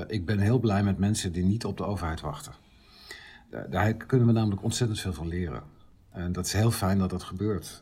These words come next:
Eh, dat zijn mensen met ondernemerszin. En nu hebben we het dan even over mensen die hun eigen huis gewoon meteen verduurzamen.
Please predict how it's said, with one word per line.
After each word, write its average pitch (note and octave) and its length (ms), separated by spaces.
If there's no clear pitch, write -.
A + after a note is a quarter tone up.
Eh, F2 80
dat F#2 140
zijn F#2 160
mensen F#2+ 300
met F2+ 120
ondernemerszin. F2+ 840
En F#2 240
nu G#2 160
hebben G2 100
we F#2+ 200
het F#2+ 100
dan - 80
even F#2 300
over E2+ 280
mensen F#2+ 340
die F2+ 120
hun F2+ 100
eigen E2 300
huis G2 240
gewoon E2+ 320
meteen G2 320
verduurzamen. E2 720